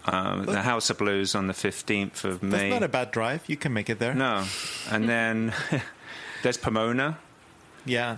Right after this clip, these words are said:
Speaker 2: the
Speaker 1: At the Glass House,
Speaker 2: at the
Speaker 1: which is
Speaker 2: Glass
Speaker 1: kind of
Speaker 2: House.
Speaker 1: a fun place. That's on the twentieth.
Speaker 2: Yes, you can
Speaker 1: Um,
Speaker 2: go to Rhino Records.
Speaker 1: Yeah.
Speaker 2: Get some music there, right? It's a fun
Speaker 1: And if you
Speaker 2: trip
Speaker 1: wanna
Speaker 2: too.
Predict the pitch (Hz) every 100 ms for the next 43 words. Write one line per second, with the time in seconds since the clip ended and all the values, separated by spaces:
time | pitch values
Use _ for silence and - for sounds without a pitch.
0 | - 117 107 107 107 104 104 - 107 107
1 | 113 110 120 120 101 98 98 101 95 -
2 | 92 92 - - 101 - - 95 90 -
3 | - 101 - 90 87 - - - - -
4 | 120 110 - - - 104 98 107 - 139
5 | 135 127 131 127 127 123 120 127 117 -
6 | - - - - - - 135 139 101 82
7 | 123 117 120 120 - 110 107 107 110 117
8 | - 113 110 113 123 127 123 117